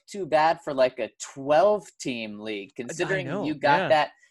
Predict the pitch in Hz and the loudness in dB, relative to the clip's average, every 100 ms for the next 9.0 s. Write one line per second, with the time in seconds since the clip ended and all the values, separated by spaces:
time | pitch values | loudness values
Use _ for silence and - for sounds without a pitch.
0 | _ 127 120 - - 190 196 - - 175 | _ -6 -6 -8 -4 -4 -4 -10 -10 -10
1 | 190 202 214 208 214 170 127 131 160 175 | -10 -10 -8 -8 -8 -8 -6 -4 -2 -4
2 | 165 113 127 156 120 139 135 110 107 104 | -6 -8 -8 -8 -4 0 0 -2 -8 -10
3 | 110 90 82 - _ _ _ _ _ _ | -6 -4 -6 -14 _ _ _ _ _ _
4 | 117 110 147 180 226 220 226 240 240 - | -20 -2 2 2 0 -2 -2 -2 -8 -2
5 | 165 185 202 180 196 196 165 147 120 135 | 2 2 2 2 0 -2 -6 -6 -6 -4
6 | 131 147 233 - 127 - 135 156 - _ | -4 -4 -2 0 0 0 -2 -2 -8 _
7 | _ - 294 277 247 240 233 214 208 127 | _ -12 -2 -2 -2 -8 -10 -10 -12 -10
8 | 143 160 196 156 165 165 - 143 120 120 | -8 -8 -8 -6 -6 -8 -8 -6 -6 -6